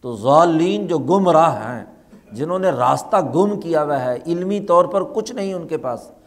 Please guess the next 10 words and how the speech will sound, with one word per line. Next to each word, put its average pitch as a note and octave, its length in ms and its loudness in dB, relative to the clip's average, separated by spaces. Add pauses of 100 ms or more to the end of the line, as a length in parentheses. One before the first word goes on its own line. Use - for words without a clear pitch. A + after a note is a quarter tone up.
(220)
تو - 160 -12
اس E3+ 80 -4
زمانے D3+ 400 -4
میں E3+ 120 -6
اس D3+ 140 -8
کی D#3 120 -8
نصارہ C3+ 440 0
کی D#3+ 140 -6
مثال D3 340 -4
تھی۔ C#3 180 -12